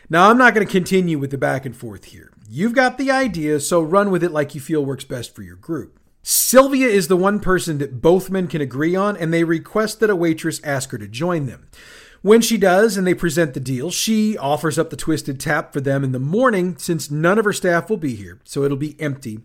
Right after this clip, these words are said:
and private. Both men will agree, shake hands, and Longsworth will get up,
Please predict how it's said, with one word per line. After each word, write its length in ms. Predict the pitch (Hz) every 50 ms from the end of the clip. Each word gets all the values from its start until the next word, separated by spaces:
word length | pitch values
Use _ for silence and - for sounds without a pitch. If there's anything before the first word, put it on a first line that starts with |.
| _ -
and 160 | 143 135 135
private. 480 | - - 202 196 180 143 - - - - _ _ - - - - - - _ _
Both 440 | - 123 117 175 180 190 208 208 208
men 260 | 190 214 220 226 220
will 160 | 208 220 220
agree, 380 | 247 220 185 185 175 170 175 175 - -
shake 380 | - - - 190 185 190 185
hands, 440 | 170 170 160 147 143 143 165 165 - -
and 280 | 170 170 170 175 175
Longsworth 600 | 165 175 180 190 196 196 175 139 165 165 160 160 -
will 100 | 139 143
get 220 | 135 127 143 127
up, 260 | 123 143 190 - _